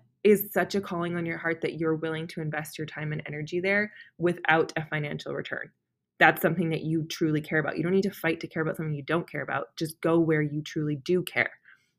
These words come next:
That's gonna help you find your purpose, mission, and what you're maybe building a business for is maybe even to contribute to that, um, and have the time to volunteer or, like, be able to donate money, whatever that is.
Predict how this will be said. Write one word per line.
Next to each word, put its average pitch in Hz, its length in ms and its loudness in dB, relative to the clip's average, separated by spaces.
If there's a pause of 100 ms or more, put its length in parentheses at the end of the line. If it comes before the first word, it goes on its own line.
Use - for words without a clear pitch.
(140)
That's 175 200 8
gonna 160 160 0
help 160 220 -2
you 156 60 -6
find 156 180 -2
your 151 100 -2
purpose, 160 340 -6
mission, 147 380 -4
and 147 220 -4
what 151 160 4 (220)
you're 160 200 0
maybe 151 260 0
building 143 280 -2
a 139 40 -8
business 143 460 -10
for 185 220 10
is 156 100 4
maybe 151 220 0
even 165 220 0
to 175 120 -4
contribute 214 540 0
to 160 100 -4
that, 127 200 0 (440)
um, 180 180 6
and 165 120 0
have 202 180 4
the 190 60 2
time 185 180 0
to 170 60 -2
volunteer 156 440 0
or, 151 60 0
like, 151 140 -2
be 175 100 2
able 175 120 4
to 170 60 2
donate 156 300 -4
money, 147 220 -6
whatever 147 280 -2
that - 120 -4
is. - 180 -8